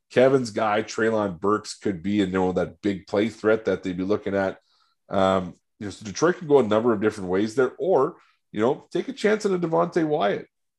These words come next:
in the second round. You know, you don't have to pay him first round money.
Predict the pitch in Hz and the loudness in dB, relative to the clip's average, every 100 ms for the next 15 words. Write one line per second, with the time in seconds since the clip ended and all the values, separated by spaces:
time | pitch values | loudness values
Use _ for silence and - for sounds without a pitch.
0 | _ _ - 110 107 110 104 98 90 82 | _ _ -10 -8 -2 0 0 0 -2 -4
1 | 78 _ _ _ _ _ 92 107 113 123 | -6 _ _ _ _ _ -4 0 0 -2
2 | - 123 117 101 107 - 92 85 117 143 | -2 0 0 0 -2 0 -4 0 0 0
3 | 143 | -4